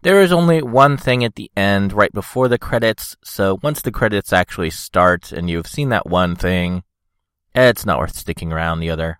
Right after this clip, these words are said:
five minutes for the credits, unless you are super respectful and into doing that kind of thing. But like I said, if you are into comic book movies, in particular the Avengers movies,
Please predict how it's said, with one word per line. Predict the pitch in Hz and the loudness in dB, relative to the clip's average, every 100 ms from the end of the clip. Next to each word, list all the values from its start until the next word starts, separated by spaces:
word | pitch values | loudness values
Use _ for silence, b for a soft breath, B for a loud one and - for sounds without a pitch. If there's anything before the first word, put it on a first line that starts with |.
| _ | _
five | - 90 85 | -2 0 0
minutes | 85 82 85 | -2 -4 -6
for | - 80 | -10 -10
the | |
credits, | - 123 117 110 - - _ _ _ _ _ - | -4 0 0 -2 -10 -20 _ _ _ _ _ -6
unless | 123 120 | -4 2
you | 107 | 4
are | 101 92 90 - _ _ _ | 6 6 4 -4 _ _ _
super | - 123 113 90 | -6 -4 -2 0
respectful | 90 85 - 85 - - 80 78 | 0 -2 -4 -6 -6 -10 -6 -6
and | 78 80 82 | -6 -10 -10
into | 87 - | -10 -8
doing | 80 80 80 | -6 -4 -4
that | 78 - | -6 -8
kind | 80 78 | -8 -6
of | |
thing. | 90 98 90 - _ _ _ _ _ _ - | -6 -4 -6 -10 _ _ _ _ _ _ -4
But | 160 | 2
like | 165 | 2
I | 160 | 2
said, | 151 | 0
if | 139 - | -2 0
you | 127 | 2
are | 113 | 2
into | 113 117 | 0 -2
comic | - 147 - | 0 0 -2
book | 127 127 | -8 -2
movies, | 123 123 123 120 - _ _ _ _ - | 0 0 0 -2 -8 _ _ _ _ -6
in | 101 95 | -4 -2
particular | 107 113 - 107 98 95 90 - | -2 -4 0 4 6 4 0 -6
the | 120 | 0
Avengers | 131 135 120 110 | 2 2 2 0
movies, | 110 107 104 101 101 - | 0 0 0 0 -2 -6